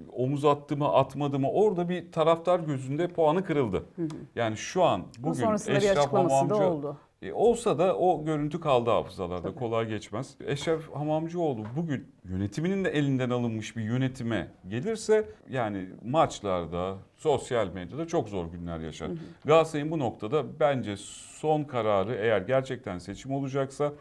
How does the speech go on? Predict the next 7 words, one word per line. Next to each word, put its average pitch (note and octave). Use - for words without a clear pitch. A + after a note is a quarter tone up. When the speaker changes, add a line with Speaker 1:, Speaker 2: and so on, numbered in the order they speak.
Speaker 1:
ki B2+
bence B2
Mustafa A2
Cengiz A2+
yönetimi F#2+
devam G#2
etmeli. C#3+